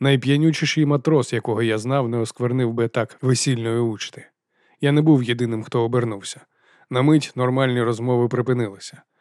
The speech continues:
Я дивився на те, чого раніше не зауважив. З краю площі, куди не сягало світло смолоскипів,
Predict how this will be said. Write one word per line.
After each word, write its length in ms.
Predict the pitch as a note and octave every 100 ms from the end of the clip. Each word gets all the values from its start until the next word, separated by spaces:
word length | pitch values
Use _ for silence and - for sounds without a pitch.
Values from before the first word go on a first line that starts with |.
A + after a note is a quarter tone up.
| _ _ -
Я 120 | B2+
дивився 400 | C3 C3 B2 -
на 120 | A#2+
те, 180 | A#2 C3
чого 260 | A#2+ A2+ A#2
раніше 340 | A#2 A2+ -
не 140 | A#2+ A2+
зауважив. 580 | B2 B2 A#2+ A2 - - _ _ _ _ _ _
З 100 | -
краю 320 | D3+ C#3 A#2+
площі, 400 | A#2+ C#3+ C#3+ B2
куди 260 | - A#2+ A#2+
не 120 | A#2
сягало 360 | - A#2 A#2 A2
світло 380 | B2 A#2 A2+
смолоскипів, 720 | - A#2+ A#2 - D3+ C3+ A#2